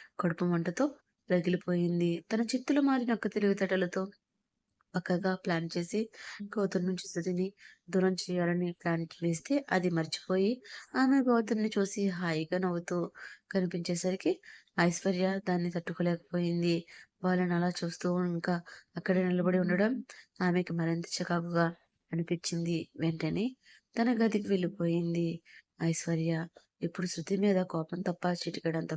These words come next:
ప్రేమ కూడా లేదు. ఐశ్వర్య ఎలాగైనా శృతిని ఆ ఇంటి నుంచి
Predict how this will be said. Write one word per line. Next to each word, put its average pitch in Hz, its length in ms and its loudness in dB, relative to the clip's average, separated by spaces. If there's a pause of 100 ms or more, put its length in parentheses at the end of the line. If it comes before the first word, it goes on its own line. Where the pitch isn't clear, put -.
ప్రేమ 165 320 -4
కూడా 175 260 0
లేదు. 185 300 0 (1300)
ఐశ్వర్య 320 420 4 (140)
ఎలాగైనా 190 640 2 (320)
శృతిని 190 440 2 (120)
ఆ - 80 0
ఇంటి 170 280 2
నుంచి 185 320 0